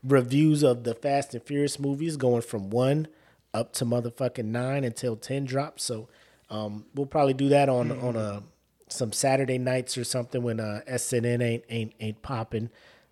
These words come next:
Speaker 1: Um, but yeah, you know, it'll, it'll just be an invite. You'll come join the StreamYard, watch the movie, crack some jokes at it,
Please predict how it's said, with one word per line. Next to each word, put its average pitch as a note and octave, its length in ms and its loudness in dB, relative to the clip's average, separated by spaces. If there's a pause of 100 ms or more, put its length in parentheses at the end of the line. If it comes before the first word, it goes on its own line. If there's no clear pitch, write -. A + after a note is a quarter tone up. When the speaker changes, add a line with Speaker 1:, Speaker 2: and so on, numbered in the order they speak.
Speaker 1:
Um, A2 500 -2 (380)
but C3 200 2
yeah, G3 220 10
you C#3 160 0
know, E3 240 6
it'll, E3 200 6
it'll D3+ 160 -2
just D3+ 240 -2
be D#3+ 120 4
an B2+ 120 6
invite. E3 440 0
You'll A#2+ 120 -4
come C#3 360 0 (140)
join C#3 240 0
the C3+ 60 0
StreamYard, D#3 640 0 (480)
watch C3+ 300 4
the C#3+ 80 0
movie, E3 420 -2 (140)
crack C#3+ 280 6
some C#3 140 -4
jokes C#3+ 360 4
at D#3+ 180 8
it, - 180 -2